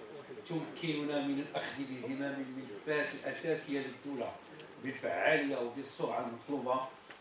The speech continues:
فقد أخرج هذا الإطار العملي منطق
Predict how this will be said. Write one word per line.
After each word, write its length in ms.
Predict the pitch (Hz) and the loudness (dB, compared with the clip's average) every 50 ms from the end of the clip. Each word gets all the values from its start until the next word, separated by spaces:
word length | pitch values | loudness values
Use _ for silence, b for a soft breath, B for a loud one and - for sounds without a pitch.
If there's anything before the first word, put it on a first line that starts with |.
| - - - - | -16 -20 -14 -8
فقد 240 | - 113 110 - - - - | -6 -4 -2 -2 -4 -4 -4
أخرج 400 | - - - 131 127 123 117 - | -6 -4 0 0 2 2 2 0
هذا 280 | 120 110 - 123 127 - 123 - | -2 0 2 0 0 0 -4 -6
الإطار 560 | 127 120 - 139 - - - 117 - - - - - | -6 -2 2 4 4 6 6 4 2 0 -2 -6 -8
العملي 680 | 113 107 107 - - 131 131 127 120 123 127 131 135 - - - - - - - - - - - - 92 - | -6 -4 -2 0 0 0 0 -2 -2 -2 -2 -4 -6 -6 -8 -12 -16 -18 -18 -18 -18 -18 -18 -16 -16 -10 -4
منطق 480 | 127 143 147 135 127 - - 151 131 | -2 -2 -2 -2 -4 -4 -4 -2 -2